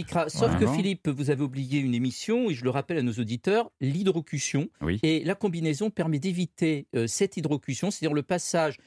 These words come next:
Speaker 1: de la plage bien chaude à une eau qui n'est pas à la même température.
Speaker 2: Mais
Speaker 1: Donc,
Speaker 2: faut
Speaker 1: c'est
Speaker 2: toujours se
Speaker 1: important.
Speaker 2: déplacer en scaphandre avec vous,
Speaker 1: Oui,
Speaker 2: je me
Speaker 1: bah,
Speaker 2: rappelle.
Speaker 1: vous rajoutez
Speaker 2: Vous
Speaker 1: une
Speaker 2: nous envoyez
Speaker 1: valise.
Speaker 2: en, en randonnée avec, euh, avec un, un masque sur la tête pour éviter les moustiques. <laughs>
Speaker 1: C'est terrible, Laurent.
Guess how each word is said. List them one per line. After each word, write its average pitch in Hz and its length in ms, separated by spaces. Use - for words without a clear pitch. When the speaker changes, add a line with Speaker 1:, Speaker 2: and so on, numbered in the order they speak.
Speaker 1:
de 127 100
la 147 140
plage 143 260
bien 147 200
chaude 180 400
à 139 80
une 139 200
eau 170 300
qui 113 140
n'est 104 120
pas 110 220
à 147 120
la 90 100
même 131 160
température. 123 640
Speaker 2:
Mais 156 100
Speaker 1:
Donc, 165 100
Speaker 2:
faut 131 40
Speaker 1:
c'est 117 100
Speaker 2:
toujours - 200
se - 80
Speaker 1:
important. - 60
Speaker 2:
déplacer 123 360
en 113 80
scaphandre 117 540
avec 98 180
vous, 95 180
Speaker 1:
Oui, - 120
Speaker 2:
je - 60
me - 40
Speaker 1:
bah, - 100
Speaker 2:
rappelle. - 160
Speaker 1:
vous - 60
rajoutez - 320
Speaker 2:
Vous - 60
Speaker 1:
une 123 80
Speaker 2:
nous 120 120
envoyez 156 380
Speaker 1:
valise. 139 60
Speaker 2:
en, 131 160
en 131 140
randonnée 160 580
avec, 131 300
euh, 131 120
avec 123 240
un, 117 200
un 104 100
masque 135 480
sur 120 120
la 120 120
tête 127 240
pour 117 140
éviter 110 220
les 104 80
moustiques. 120 520
<laughs> - 1040
Speaker 1:
C'est - 180
terrible, 123 360
Laurent. 104 160